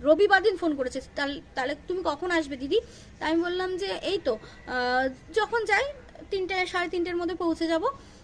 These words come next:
তা বলছে, "দিদি, আহ, আবার সেই সমস্ত জিনিসপত্র নেবো।" আমি বলছি, "কেন, কি হয়েছে?" বলছে, "জানো, যে কাকির জন্য নিলাম, সে কাকি, আহ, মারা গেছে।" আমি তো অবাক, আমি, আমি কিন্তু তাকে কোনোদিনই দেখিনি, কিন্তু তার ওই গল্প শুনলাম, কথা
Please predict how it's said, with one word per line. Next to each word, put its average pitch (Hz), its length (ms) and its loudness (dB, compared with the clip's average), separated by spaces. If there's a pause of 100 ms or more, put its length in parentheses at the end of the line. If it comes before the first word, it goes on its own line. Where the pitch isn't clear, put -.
তা 254 100 0
বলছে, 254 260 2
"দিদি, 320 240 4
আহ, 247 720 -4
আবার 320 200 4
সেই 320 240 0
সমস্ত 311 360 -2
জিনিসপত্র 277 540 -4
নেবো।" 240 160 -4
আমি 277 100 -4
বলছি, 381 140 -4
"কেন, 466 200 0
কি 466 180 8
হয়েছে?" 320 240 2 (300)
বলছে, 269 180 -4
"জানো, 320 260 2
যে 285 120 -6
কাকির 285 320 -2
জন্য 302 200 0
নিলাম, 330 360 4
সে 330 140 -2
কাকি, 294 340 2
আহ, - 540 -6
মারা 240 300 2
গেছে।" 202 260 -6 (260)
আমি 320 160 0
তো 415 180 4
অবাক, 415 240 6
আমি, 349 180 0
আমি 403 140 2
কিন্তু 494 220 0
তাকে 523 240 2
কোনোদিনই 523 440 0
দেখিনি, 359 320 2
কিন্তু 494 240 -2
তার 508 200 4
ওই 508 100 6
গল্প 453 360 2
শুনলাম, 466 420 2
কথা 415 180 2